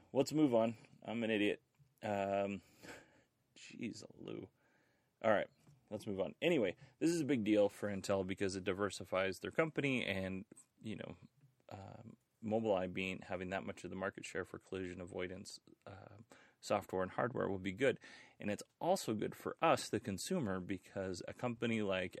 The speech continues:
Apple, if they were to buy them, or Google, or even Tesla, or Ford, or any car company, uh, they would wanna keep that technology for themselves. So everything that Mobileye has learned basically stays within that one company.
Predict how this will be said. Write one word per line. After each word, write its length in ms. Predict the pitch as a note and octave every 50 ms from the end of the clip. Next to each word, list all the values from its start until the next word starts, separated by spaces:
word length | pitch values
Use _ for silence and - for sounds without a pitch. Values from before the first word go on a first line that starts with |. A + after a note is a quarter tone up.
| -
Apple, 380 | - G2 F#2+ G2+ - G#2 F#2 F#2
if 100 | - -
they 120 | - F#2
were 80 | F#2 F2+
to 80 | F#2+ F2
buy 200 | - F#2 F2+ F2+
them, 200 | F#2 F#2 F2+ D#2+ -
or 200 | - G2 F#2+ F#2+
Google, 500 | F#2 - A#2 A#2 G#2+ G2 F#2+ F#2 F2+ - - - - - - - - - _ _ _ -
or 320 | - G#2 G2+ G2 F#2+ F2+
even 320 | - G2+ G2+ F#2 F#2 F2+ E2+
Tesla, 420 | - C#3+ C#3+ - - - G2 G2
or 260 | E2+ - F#2+ F2+ F#2 F2+
Ford, 460 | - - - F#2 F#2 F#2 F#2+ F#2+ -
or 140 | - - F2
any 220 | F2+ F#2+ F2+ -
car 260 | _ - F2 F2 F2+
company, 440 | - - F2+ E2 - - F#2 F#2 - _ _ _ _ _ _ _ _ _ _ _ _ _ _ - -
uh, 340 | F#2+ F2+ F2+ F2+ E2+ E2+ - - -
they 200 | - G#2 A2 B2
would 100 | B2+ A2+
wanna 140 | A#2 A2+ G#2
keep 180 | - - G#2 -
that 200 | G2 F2+ - -
technology 520 | - G#2 G2+ G2+ F#2 F#2+ F#2+ F#2 F#2+ F2+
for 220 | - - F#2+ F#2
themselves. 560 | F2 E2+ E2+ E2 - A#2+ G#2 D#2 - - - -
So 160 | - F#2 -
everything 460 | - F#2+ G#2+ A2+ B2+ - - A#2+ A2
that 80 | G2+ F#2+
Mobileye 400 | G2+ G2+ F#2 F#2+ F#2+ F#2 F#2 F#2
has 180 | F#2+ F#2+ G#2+
learned 380 | B2+ E3 E3 C#3+ C#3 C#3 C#3 C3+ _ _ _ _ _ _ _ _ _ _ _ _ _ _ _ _ _ _ _ _ _ _ -
basically 440 | G#2+ G2+ G2+ - G2+ - - F#2+
stays 360 | - - - F#2+ F2 D#2+ - -
within 240 | G2 - G2 E2+
that 180 | F2 F2+ - -
one 140 | G#2+ F#2+ F#2+
company. 500 | - - F#2 F2 - - G2 F#2+ F#2+